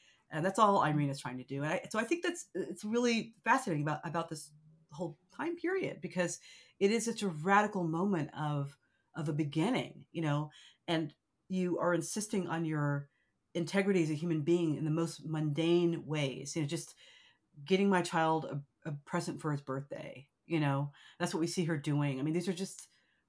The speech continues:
mundane acts, but they're so radical. I mean, you think just a generation before, this would not have been conceivable. I mean, you know, even taking that scene and putting it in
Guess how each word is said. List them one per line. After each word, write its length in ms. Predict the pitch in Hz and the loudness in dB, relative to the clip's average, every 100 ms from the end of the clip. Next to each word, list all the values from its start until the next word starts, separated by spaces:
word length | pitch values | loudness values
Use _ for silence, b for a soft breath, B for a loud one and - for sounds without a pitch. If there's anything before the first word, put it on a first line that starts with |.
| _ 160 | _ 0
mundane 580 | 180 190 185 202 202 | 4 6 8 8 6
acts, 420 | 202 175 233 - - | 4 4 4 4 -4
but 120 | 202 | -4
they're 240 | 208 208 | -2 -2
so 180 | 196 233 | -2 -4
radical. 440 | 196 214 233 226 160 | 0 2 2 0 0
I 40 | |
mean, 120 | 160 | 0
you 60 | 151 | -2
think 280 | 196 180 _ _ _ _ | -6 -6 _ _ _ _
just 180 | 196 - | -6 -4
a 60 | 180 | -4
generation 640 | 143 185 202 190 196 196 | 2 4 6 6 4 2
before, 680 | 160 147 208 240 131 131 147 - _ _ _ 190 | -2 -6 -8 -4 -2 -2 -8 -14 _ _ _ -8
this 120 | 196 | -6
would 100 | - | 2
not 220 | 190 - | 2 2
have 140 | 190 | -6
been 160 | 202 214 | -6 -6
conceivable. 720 | 220 214 254 233 147 117 147 - | -6 -2 -2 -2 -4 -10 -10 -4
I 60 | |
mean, 140 | 175 185 | -2 2
you 80 | |
know, 40 | 190 | 0
even 200 | 214 208 | 0 -4
taking 300 | 208 208 196 | -4 -2 -2
that 140 | 180 | -2
scene 280 | - 214 190 | -4 -2 0
and 140 | 151 | 0
putting 200 | 151 190 | 0 -2
it 120 | 180 156 | -2 -2
in 240 | 156 | -4